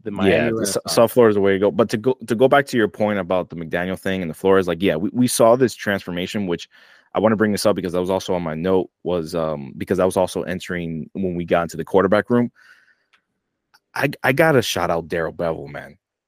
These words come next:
Speaker 2: Darrell Bevell is a quarterback's coach
Speaker 1: Yes,
Speaker 2: and the passing
Speaker 1: yes.
Speaker 2: game coordinator,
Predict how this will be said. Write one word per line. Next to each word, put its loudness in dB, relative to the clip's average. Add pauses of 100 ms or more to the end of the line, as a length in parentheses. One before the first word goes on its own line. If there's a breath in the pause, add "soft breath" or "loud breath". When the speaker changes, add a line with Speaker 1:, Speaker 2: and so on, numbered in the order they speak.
(120)
Speaker 2:
Darrell 6
Bevell 2 (200)
is -4
a -10
quarterback's 0
coach -6
Speaker 1:
Yes, 0
Speaker 2:
and -6
the -12
passing 0
Speaker 1:
yes. -10
Speaker 2:
game -4
coordinator, -4